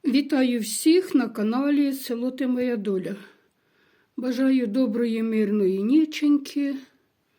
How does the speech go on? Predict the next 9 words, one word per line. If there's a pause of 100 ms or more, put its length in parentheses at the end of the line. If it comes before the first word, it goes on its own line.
(640)
і
всього
найкращого. (3250)
А
за
вікном
вже
таки
ніченька.